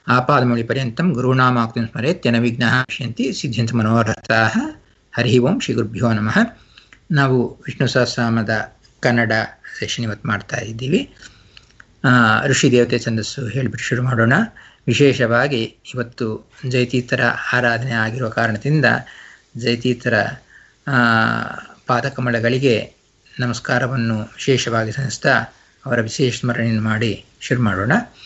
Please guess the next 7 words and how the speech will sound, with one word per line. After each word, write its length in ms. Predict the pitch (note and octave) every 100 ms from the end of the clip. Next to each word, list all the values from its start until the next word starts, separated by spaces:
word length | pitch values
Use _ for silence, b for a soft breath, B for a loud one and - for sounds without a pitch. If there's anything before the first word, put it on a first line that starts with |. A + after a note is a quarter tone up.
| B B B _ _ _ _ _ _ _ _ -
ಅಸ್ಯ 300 | A#2+ - C3
ಶ್ರೀ 260 | - C3 A#2
ವಿಷ್ಣು 380 | A#2 - B2
ದಿವ್ಯ 200 | A#2+ A#2+
ಸಹಸ್ರನಾಮ 560 | A2+ A#2+ A2+ - A#2+ A#2
ಸ್ತೋತ್ರ 380 | - C3 - B2
ಮಹಾಮಂತ್ರಸ್ಯ 800 | B2+ B2+ A#2 A#2 B2 - F3